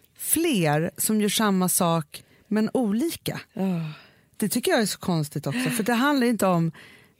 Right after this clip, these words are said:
Speaker 1: Det handlar inte om, liksom, det är som så här, "Ha, nu kommer du in och tar min plats." Eller, "Vad tror ni att ni är?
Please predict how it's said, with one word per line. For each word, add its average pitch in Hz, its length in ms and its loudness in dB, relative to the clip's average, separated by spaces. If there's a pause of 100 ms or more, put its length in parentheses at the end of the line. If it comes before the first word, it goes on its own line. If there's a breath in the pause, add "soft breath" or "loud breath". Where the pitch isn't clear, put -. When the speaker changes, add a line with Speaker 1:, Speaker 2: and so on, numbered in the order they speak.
(180 loud breath)
Speaker 1:
Det 196 80 0
handlar 196 480 2
inte 302 260 0
om, 151 480 2 (300)
liksom, 185 480 0
det 240 80 0
är 254 60 0
som 220 160 0
så 190 100 0
här, 180 100 4
"Ha, 269 300 0
nu 208 120 -2
kommer 285 180 0
du 247 160 2
in 202 100 2
och 196 80 -2
tar 190 120 0
min 269 200 2
plats." - 360 -8 (180 loud breath)
Eller, 240 140 0
"Vad 226 140 2
tror 226 140 2
ni 320 200 2
att 311 100 0
ni 262 300 2
är? 151 100 0